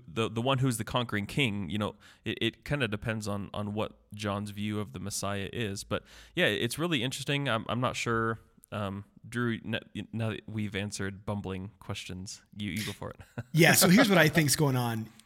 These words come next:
Speaker 2: You know, I, like you guys, I, I really kinda thought it was clear that John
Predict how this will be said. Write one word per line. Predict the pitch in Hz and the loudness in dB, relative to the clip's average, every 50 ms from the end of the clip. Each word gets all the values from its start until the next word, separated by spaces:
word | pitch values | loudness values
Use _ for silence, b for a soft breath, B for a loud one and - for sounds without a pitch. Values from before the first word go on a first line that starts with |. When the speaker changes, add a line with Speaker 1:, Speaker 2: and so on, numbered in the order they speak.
| _ - | _ 0
Speaker 2:
You | 147 143 | 2 2
know, | 139 131 | 4 6
I, | 127 139 147 151 156 147 139 131 131 131 131 135 143 - - - - _ _ _ _ _ - _ _ _ - | 8 8 8 8 8 8 6 6 4 2 0 -4 -4 -6 -8 -16 -20 _ _ _ _ _ -20 _ _ _ 0
like | 160 151 143 - | 2 2 4 4
you | 151 151 | 4 4
guys, | 143 131 127 123 123 117 131 | 6 6 4 4 2 0 0
I, | 127 | -2
I | 131 - 123 131 131 131 131 - - 165 160 | -2 0 0 0 2 0 -2 -6 -8 0 4
really | 170 180 180 | 6 6 8
kinda | 185 170 147 135 | 6 6 4 4
thought | 127 147 131 123 | 4 2 2 2
it | 117 | 2
was | 117 110 - | 0 -2 -2
clear | - - - 160 151 139 127 123 117 117 113 | -2 2 4 4 6 6 6 6 4 2 2
that | 113 113 107 104 104 113 | 0 0 -2 -2 -4 -4
John | 120 117 123 143 135 139 139 139 135 135 131 131 123 113 | -2 2 2 4 4 4 2 2 2 2 2 2 2 0